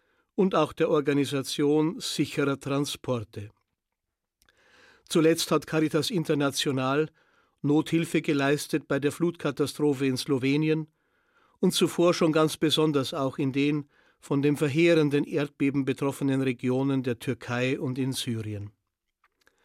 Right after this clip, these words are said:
Gott sei Dank steht die Kirche mit ihrer Hilfe nicht alleine da. Viele der Leistungen der Einrichtungen und Personen im Dienst der kirchlichen Hilfswerke werden vom Staat zu einem hohen Prozentsatz rückerstattet.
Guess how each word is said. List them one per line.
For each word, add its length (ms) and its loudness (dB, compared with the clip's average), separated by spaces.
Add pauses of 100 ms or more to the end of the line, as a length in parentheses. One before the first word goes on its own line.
(880)
Gott 180 2
sei 160 2
Dank 320 2
steht 300 -2
die 100 -2
Kirche 380 0
mit 160 -2
ihrer 160 2
Hilfe 420 -2
nicht 240 -2
alleine 400 -2
da. 320 -10 (760)
Viele 400 4
der 140 2
Leistungen 600 0
der 140 -2
Einrichtungen 680 0
und 160 -4
Personen 580 0
im 160 -2
Dienst 540 -2
der 100 -2
kirchlichen 480 -4
Hilfswerke 840 -2 (540)
werden 280 2
vom 240 0
Staat 420 -2
zu 220 -6
einem 260 0
hohen 340 2
Prozentsatz 840 -4
rückerstattet. 880 -6